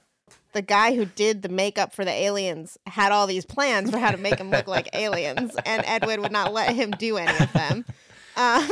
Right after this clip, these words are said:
Speaker 2: and he was really mad, like, even into, like, the, till he died, basically, he was mad about that.
Speaker 1: <laughs>
Speaker 2: Um, and I also think, to your point, that Ed Wood, as depicted in this movie, is not a bad director.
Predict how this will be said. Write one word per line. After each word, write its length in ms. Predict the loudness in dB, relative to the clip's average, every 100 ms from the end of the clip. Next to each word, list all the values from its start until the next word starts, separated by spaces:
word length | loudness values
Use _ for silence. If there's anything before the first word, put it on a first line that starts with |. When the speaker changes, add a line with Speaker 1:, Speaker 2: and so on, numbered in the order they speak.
| 2
Speaker 2:
and 100 | 4
he 160 | 4
was 160 | 2 2
really 220 | 0 0
mad, 480 | 0 2 4 2 2
like, 260 | 0 -2 -4
even 300 | -6 -4 -4
into, 260 | -2 -2
like, 280 | 0 -2 -2
the, 200 | -6 -6 -6
till 180 | 0 2
he 160 | 2 0
died, 440 | 0 0 -2 -4
basically, 340 | -6 -4 -4
he 60 | -4
was 100 | -4
mad 320 | -2 -2 2
about 220 | 2 0 0
that. 460 | 0 2 0 -2 -8
Speaker 1:
<laughs> 40 | -10 0
Speaker 2:
Um, 460 | 2 2 0 -4 -14 -18 -16 -4
and 140 | 0
I 100 | 0
also 400 | 2 0 2 -2
think, 320 | -2 -4 -6 -4
to 140 | -4
your 180 | -2 -4
point, 480 | -4 -6 -4 -6 -10 _ _ _
that 180 | -2 -2 2
Ed 180 | 2 2
Wood, 320 | 2 2 2 0
as 320 | 2 2 0
depicted 560 | -10 -8 -8 -6 -4
in 140 | -2 0
this 200 | -2 -2
movie, 560 | -6 -4 -4 -6 -8 _ _
is 160 | -10 -6
not 320 | -2 0 -2
a 100 | -4
bad 320 | -2 0 0
director. 640 | -2 0 0 -2 -10 -14